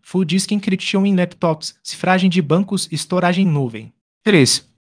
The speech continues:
Regras, gestão centralizada de chaves e rotação periódica. Backups também criptografados. Autenticação multifator e gestão de identidade A M um.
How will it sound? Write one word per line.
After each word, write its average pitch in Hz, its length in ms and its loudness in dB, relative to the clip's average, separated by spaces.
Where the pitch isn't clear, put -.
Regras, 160 580 -2
gestão 190 320 2
centralizada 190 680 0
de 175 100 -2
chaves 185 480 0
e 151 40 -2
rotação 185 540 0
periódica. 139 720 0
Backups 156 380 -4
também 190 320 2
criptografados. 156 1200 -2
Autenticação 175 680 0
multifator 165 640 0
e 180 80 0
gestão 160 380 2
de 147 100 2
identidade 151 580 2
A 160 80 2
M 190 200 4
um. 117 240 -4